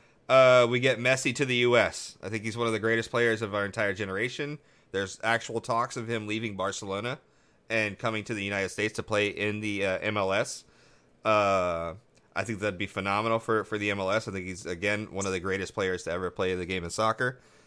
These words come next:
And, uh, I would love to see him over here. Uh, don't be too surprised if it happens because literally every, almost every legend of soccer before they retire usually plays for the U S since it's kind of an easier league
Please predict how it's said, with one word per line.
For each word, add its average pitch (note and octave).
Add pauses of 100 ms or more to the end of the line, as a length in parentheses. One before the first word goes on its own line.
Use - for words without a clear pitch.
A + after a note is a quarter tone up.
(180)
And, F#2
uh, E2+ (580)
I G2
would F#2+
love F#2+
to F#2
see G2+
him G2+
over F#2+
here. B2
Uh, F#2
don't F#2
be F#2+
too F#2+
surprised F#2+
if F#2
it F2
happens A#2
because F2+ (340)
literally A2+
every, G#2+
almost G#2
every A2+
legend G#2
of F#2
soccer F#2+ (320)
before G#2+
they G#2
retire F#2+ (380)
usually G#2+
plays G2+
for -
the F#2+
U F#2+
S F#2
since G2
it's F#2
kind G2
of G2
an F#2
easier F#2
league F2+